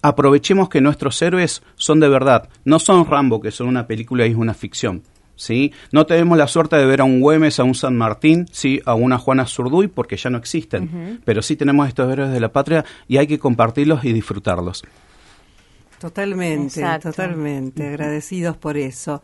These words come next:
Speaker 1: Ujú.
Speaker 3: Bueno, ¿y, y cómo, cómo fue la primera que hiciste?
Speaker 1: La primera, eh, la
Speaker 3: Sí.
Speaker 1: hizo mi esposa, Laura. <laughs>
Speaker 3: Laurita
Speaker 1: Porque ella es la
Speaker 3: Soler.
Speaker 1: que diseña.
Speaker 3: A ver, cont-,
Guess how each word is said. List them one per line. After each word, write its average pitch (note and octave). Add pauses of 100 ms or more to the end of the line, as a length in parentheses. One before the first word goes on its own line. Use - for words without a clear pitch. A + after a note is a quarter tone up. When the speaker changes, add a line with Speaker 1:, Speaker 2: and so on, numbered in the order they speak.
(140)
Speaker 1:
Ujú. C#3
Speaker 3:
Bueno, F#3
¿y, G#3+
y F#3
cómo, D4
cómo D4
fue C#4+
la C4+
primera D#3
que D#3
hiciste? C3+ (560)
Speaker 1:
La B2
primera, D#3
eh, D#3
la D#3
Speaker 3:
Sí. F3+
Speaker 1:
hizo D#3+
mi G#3
esposa, -
Laura. G#2 (320)
<laughs> G3
Speaker 3:
Laurita G#3
Speaker 1:
Porque D#3
ella -
es -
la G#3+ (120)
Speaker 3:
Soler. D3+
Speaker 1:
que D3
diseña. C#3
Speaker 3:
A G3+
ver, G3
cont-, F#3+